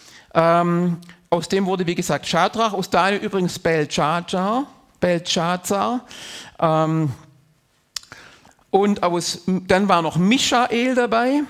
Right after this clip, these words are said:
Wer ist wie Gott? Dann sollte ich wissen den Namen, ja. Oder auch Kämpfer Gottes. Aus ihm wird Meschach. Und aus Asaja, Gott ist Helfer, wird Abednego.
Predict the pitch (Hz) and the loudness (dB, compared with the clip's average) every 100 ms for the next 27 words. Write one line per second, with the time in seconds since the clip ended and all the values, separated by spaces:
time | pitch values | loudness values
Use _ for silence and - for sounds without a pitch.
0 | - - 151 185 220 220 233 - 180 196 | -8 -6 0 4 2 2 -4 -4 -4 -2
1 | 180 233 - - - 156 156 - 147 151 | -2 -4 -8 -18 -6 -4 -2 -4 -4 -4
2 | 147 156 170 170 165 165 165 143 131 170 | -4 -2 -2 -2 0 0 0 0 0 -2
3 | 170 - - - 175 185 - 175 165 - | -6 -12 -18 -6 -2 -2 -2 -4 -6 -4
4 | 180 190 208 202 208 226 220 - - _ | -2 -2 -6 -6 -6 -6 -8 -10 -12 _
5 | _ _ _ _ _ _ _ _ _ _ | _ _ _ _ _ _ _ _ _ _
6 | _ _ _ _ _ - 151 160 190 208 | _ _ _ _ _ -2 -2 0 0 0
7 | 208 208 - 156 170 214 - 254 - - | 0 -4 -6 -2 0 0 0 -2 -4 -12
8 | _ _ - - - 208 196 156 190 - | _ _ -20 -20 -6 -2 0 0 -2 -2
9 | 160 - 175 196 233 233 214 - 208 208 | -2 2 4 4 4 2 2 0 -2 0
10 | 196 - - 170 202 208 214 180 170 165 | -4 -2 -2 0 0 -2 -2 -2 -4 -4
11 | - 160 170 180 170 143 151 139 123 120 | -2 -2 0 -2 -2 -2 -2 -2 -4 -6